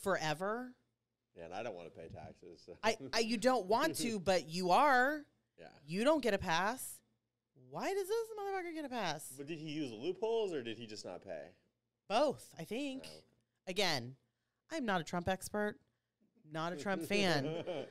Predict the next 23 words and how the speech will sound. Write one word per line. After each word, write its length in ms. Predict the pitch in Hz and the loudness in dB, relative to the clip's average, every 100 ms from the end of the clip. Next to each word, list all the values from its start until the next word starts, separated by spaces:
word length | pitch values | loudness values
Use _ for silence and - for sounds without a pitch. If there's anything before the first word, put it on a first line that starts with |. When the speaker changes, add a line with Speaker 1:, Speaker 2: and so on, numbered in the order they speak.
| - - - - - _ - - | -12 -18 -18 -20 -20 _ -18 0
Speaker 1:
But 400 | 202 190 180 - _ _ | 4 4 2 -4 _ _
I'm 140 | 202 214 | -4 -2
pretty 240 | 226 269 | -2 -2
sure 180 | 240 196 | -2 -4
both. 400 | 165 139 180 214 | -2 0 -2 -6
Speaker 2:
I 60 | - | -8
kinda 220 | 180 190 | -6 -4
like 180 | 165 107 | -4 -6
his 140 | 90 | -8
hair, 200 | 98 92 | -8 -8
though. 200 | 82 80 | -8 -10
He's 100 | 87 | -10
got 120 | 117 | -12
some 160 | 117 101 | -12 -14
really 200 | 87 82 | -12 -12
clean 220 | - 85 80 | -12 -18 -14
Speaker 1:
I 40 | 214 | -10
Speaker 2:
hair. 60 | |
Speaker 1:
don't 240 | 254 262 254 | -8 -8 -10
like 180 | 226 220 | -12 -14
his 100 | - | -14
hair 240 | 240 233 | -14 -12
either. 440 | 233 220 196 147 | -12 -12 -12 -14